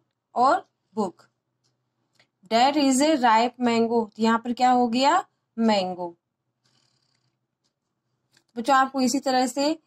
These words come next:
जो ये है naming word से इन पे underline, राइट, underline करनी है। आपको book में ही exercise number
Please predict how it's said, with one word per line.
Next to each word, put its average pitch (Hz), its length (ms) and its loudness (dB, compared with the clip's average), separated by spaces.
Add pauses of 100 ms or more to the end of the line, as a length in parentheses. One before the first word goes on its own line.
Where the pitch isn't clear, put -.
(680)
जो 220 260 -2
ये 240 200 2
है 254 280 0 (260)
naming 233 380 2
word 233 120 0
से 254 140 -6
इन 247 120 2
पे 240 100 -4
underline, 220 460 0
राइट, 220 240 -2
underline 220 400 -2
करनी 220 300 -8
है। 233 80 -6
आपको 294 220 -2
book 220 240 -10
में 233 80 -4
ही 254 140 0
exercise 240 420 -2
number 220 400 -4